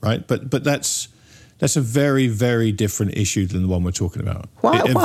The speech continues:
Speaker 1: very different
Speaker 2: why is
Speaker 1: issue.
Speaker 2: it? Anything can be done for politics and money. A-, anything can be done these days.
Speaker 1: A-, and,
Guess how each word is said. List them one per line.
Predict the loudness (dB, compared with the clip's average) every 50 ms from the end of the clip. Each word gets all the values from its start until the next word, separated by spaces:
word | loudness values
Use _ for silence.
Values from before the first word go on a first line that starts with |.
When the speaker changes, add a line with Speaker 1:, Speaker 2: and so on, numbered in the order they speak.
| 4 6
Speaker 1:
very | 4 4
different | 4 2 2
Speaker 2:
why | 4 4 4
is | 4 4 4 2
Speaker 1:
issue. | 2 2
Speaker 2:
it? | 2 4
Anything | 4 4 4 2 2 2 2 2 2
can | 2 2 2
be | 4 2 2
done | 4 2 2 4 4 2 2 2 0 -6 -12 -18 -18 -16
for | -2 0 0
politics | 0 2 2 2 4 4 4 2 2 0 0 0 0 0 2
and | 2
money. | 4 4 4 4 4 2 2 0 0 0
A-, | 0 2 4 2
anything | 4 4 4 2 2 2 2 2
can | 2 2 2 2
be | 2
done | 2 4 2 4 4
these | 4 2 2 0
days. | 0 2 2 4 2 2
Speaker 1:
A-, | 2
and, | 2 2 2 2